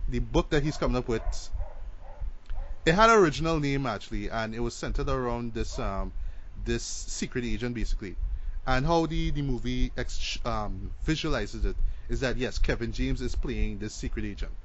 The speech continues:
So the show kinda opens with him with this kinda generic action sequence, him by this pier just shooting some bad guys, some guys with guns and rocket launchers and all that kinda stuff, and Kevin James is just going out of his way trying to look like a badass.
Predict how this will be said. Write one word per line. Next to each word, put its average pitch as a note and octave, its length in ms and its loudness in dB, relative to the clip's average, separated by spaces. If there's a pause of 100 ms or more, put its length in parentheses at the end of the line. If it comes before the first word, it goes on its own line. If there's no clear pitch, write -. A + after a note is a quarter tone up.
(300)
So D3 100 0
the C#3 40 0
show E3 200 2
kinda D#3+ 260 2
opens C3 380 0
with C3 120 0
him B2+ 460 2
with A#2 140 -4
this A#2+ 160 -2
kinda A#2+ 220 -2
generic A2+ 420 0
action A2 260 -2
sequence, - 500 -2 (400)
him B2 240 2
by A2+ 140 0
this A#2 180 0
pier B2 460 0
just A2+ 180 -4
shooting A2+ 380 0
some - 220 2
bad G2 360 4
guys, G#2+ 420 0 (360)
some A2+ 260 0
guys A2+ 380 0
with A#2 220 0
guns A#2 480 0
and G#2+ 200 0
rocket G#2+ 300 2
launchers A2 340 0
and A#2 100 -2
all A2 60 0
that A2 140 -2
kinda A2 180 2
stuff, A2+ 300 -2
and - 120 4
Kevin G#2 300 2
James A2 300 0
is G#2+ 120 0
just A2 240 0 (340)
going A2+ 240 4
out A#2 160 2
of A#2 80 0
his A2+ 120 2
way A2 180 2
trying A2+ 200 0
to G#2+ 60 4
look G#2+ 160 2
like - 120 0
a G#2 60 0
badass. G2 540 0